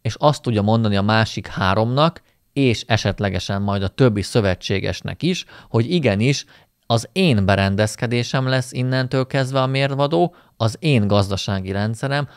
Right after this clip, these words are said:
az én ideológiám. Vagy oké, akkor beszéljünk a multipolaritásról. Majd ezek a rendszerek úgy lesznek egymással szövetségben,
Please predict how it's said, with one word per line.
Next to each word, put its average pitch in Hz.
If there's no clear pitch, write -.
az 110
én 107
ideológiám. 92
Vagy 127
oké, 185
akkor 107
beszéljünk 110
a 113
multipolaritásról. 107
Majd 117
ezek 117
a 104
rendszerek 104
úgy 147
lesznek 104
egymással 101
szövetségben, 98